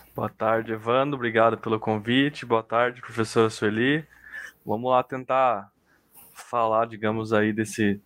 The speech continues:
digamos, esse novo profissional, né, que nós precisamos aí, né, nas cidades.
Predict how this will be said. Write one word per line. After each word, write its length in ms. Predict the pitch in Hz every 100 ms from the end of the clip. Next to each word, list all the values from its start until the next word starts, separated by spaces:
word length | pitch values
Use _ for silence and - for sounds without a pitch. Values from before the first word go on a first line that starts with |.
| _ _
digamos, 240 | 107 107 113
esse 160 | 131
novo 260 | 127 131 -
profissional, 680 | 139 - - 120 117 120 113
né, 180 | 107
que 100 | -
nós 220 | 107 107 -
precisamos 680 | 104 - 101 104 104 104
aí, 220 | 107 101
né, 220 | 98 101 - _ - -
nas 180 | 117 117
cidades. 800 | 131 117 110 107 - - -